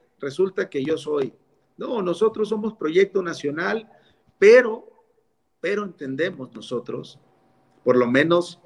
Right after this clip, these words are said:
yo que encabezo el proyecto de Los Cabos, entendemos que la participación de otros perfiles se tiene que dar, porque eso va a permitir una sana competencia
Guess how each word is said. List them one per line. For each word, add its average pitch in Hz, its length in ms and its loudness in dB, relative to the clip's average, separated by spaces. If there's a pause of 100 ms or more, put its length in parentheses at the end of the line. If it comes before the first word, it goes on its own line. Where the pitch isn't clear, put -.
(500)
yo 160 220 4
que - 100 -4
encabezo 135 440 -2
el - 60 -4
proyecto 120 540 -2
de 147 60 0
Los 151 160 -4
Cabos, 123 500 -6 (760)
entendemos 151 960 2 (100)
que 139 100 0
la 135 200 0
participación 139 1040 -2 (200)
de 123 180 2
otros 208 320 -2
perfiles 202 600 0 (120)
se 151 180 -4
tiene 208 320 0
que 220 140 4
dar, 214 420 -4 (220)
porque 165 260 -2
eso 220 280 2
va 214 100 0
a 214 120 -4
permitir 190 640 -2 (220)
una 185 220 0
sana 190 380 -4
competencia 180 880 -4